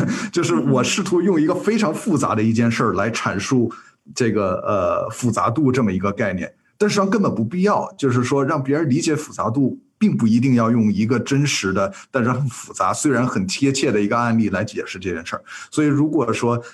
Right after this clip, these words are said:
大家去听那门课的话，话，你会发现我们用了一个非简-，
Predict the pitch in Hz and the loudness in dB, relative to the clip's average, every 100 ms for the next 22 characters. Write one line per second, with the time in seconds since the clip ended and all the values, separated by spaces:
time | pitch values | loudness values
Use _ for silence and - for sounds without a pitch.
0 | - 120 120 123 127 - - - - 156 | -4 -2 0 0 -2 -4 -4 -2 -2 0
1 | 131 110 104 147 107 98 98 85 85 92 | 0 0 0 0 0 -2 -2 -4 -2 -4
2 | 87 95 101 110 104 101 104 95 120 117 | -2 -4 -2 -2 -2 -2 0 2 2 4
3 | 113 120 135 117 | 2 0 -2 -2